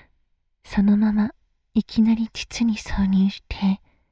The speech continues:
騎乗位をしだすユキ。この時初めて、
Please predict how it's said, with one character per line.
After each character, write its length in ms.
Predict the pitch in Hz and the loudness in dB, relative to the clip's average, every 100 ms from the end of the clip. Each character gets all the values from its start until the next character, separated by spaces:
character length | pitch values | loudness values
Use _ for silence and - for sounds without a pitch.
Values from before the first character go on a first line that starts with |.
| _ _ _ _ _ | _ _ _ _ _
騎 180 | - 202 | -2 -2
乗 300 | - 240 233 | 2 0 2
位 180 | 202 185 | 0 -2
を 60 | |
し 200 | - - | -6 -4
だ 100 | 202 | -4
す 180 | - - - 196 | -4 -16 -4 -4
ユ 60 | - | -4
キ。 160 | - _ _ _ _ _ _ _ _ _ _ _ _ _ _ _ _ _ _ _ _ _ _ _ _ _ _ _ _ | -20 _ _ _ _ _ _ _ _ _ _ _ _ _ _ _ _ _ _ _ _ _ _ _ _ _ _ _ _
こ 140 | - 226 | 0 0
の 120 | 247 | 0
時 420 | 269 - - 202 | -4 -8 -6 -6
初 380 | 180 - 196 220 | -6 -10 -4 0
め 140 | 220 | 0
て、 400 | - - - 175 | -2 -10 -4 -4